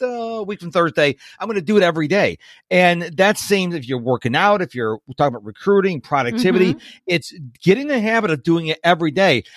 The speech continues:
Speaker 1: Um, best-selling author Jim Collins wrote a book, I think back in the nineties, called Built to Last. And is ca-, actually talks about what you just talked about. You gotta have the right people in the right seat on the right bus. So there's three
Speaker 2: Mm-hmm.
Speaker 1: components here.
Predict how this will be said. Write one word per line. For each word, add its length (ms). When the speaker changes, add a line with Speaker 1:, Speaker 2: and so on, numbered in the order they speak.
Speaker 1:
Um, 300
best-selling 460
author 280
Jim 220
Collins 380
wrote 160
a 20
book, 280
I 60
think 180
back 160
in 80
the 60
nineties, 400
called 220
Built 200
to 80
Last. 360
And 440
is 140
ca-, 280
actually 580
talks 260
about 220
what 180
you 120
just 200
talked 240
about. 240
You 60
gotta 120
have 80
the 100
right 300
people 380
in 120
the 80
right 280
seat 380
on 200
the 100
right 340
bus. 420
So 140
there's 200
three 200
Speaker 2:
Mm-hmm. 80
Speaker 1:
components 460
here. 200